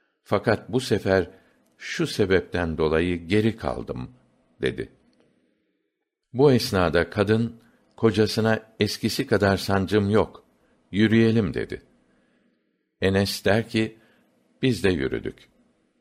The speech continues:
Medine'ye vardıklarında kadını yeniden sancı tuttu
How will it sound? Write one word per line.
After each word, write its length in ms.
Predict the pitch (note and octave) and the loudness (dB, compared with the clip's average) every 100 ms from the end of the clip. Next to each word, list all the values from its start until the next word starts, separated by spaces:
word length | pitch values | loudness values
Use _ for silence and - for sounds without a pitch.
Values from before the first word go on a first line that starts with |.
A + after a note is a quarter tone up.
| _ _ _ _ - | _ _ _ _ -4
Medine'ye 640 | G#2 A2+ D3 A#2 F2+ D#2 | -2 2 2 2 2 2
vardıklarında 960 | C#2+ C#2+ B1+ C#2+ D2 C#2+ C#2 F2+ A2 - _ _ _ | 0 0 -4 -4 -4 -2 -2 -2 -2 -6 _ _ _
kadını 360 | - A#2 A2+ A#2+ | -2 2 2 2
yeniden 520 | G#2+ A#2 G2+ C#2+ C#2+ | 4 4 4 0 -4
sancı 460 | - D2+ C#2+ C2 C2 | -6 -6 -6 -6 -8
tuttu 520 | D2 - G2+ G#2+ | -10 -8 -4 -4